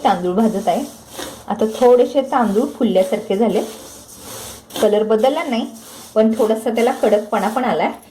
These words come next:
ह्या स्टेजला एखादं तांदळाचं घ्यायचं, कट्टकन आवाज आला म्हणजे आपलं तयार आहे.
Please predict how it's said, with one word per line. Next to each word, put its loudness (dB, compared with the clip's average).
ह्या 0
स्टेजला -2
एखादं 0
तांदळाचं -2
घ्यायचं, 2
कट्टकन -2
आवाज 2
आला 0
म्हणजे 0
आपलं 2
तयार 2
आहे. -4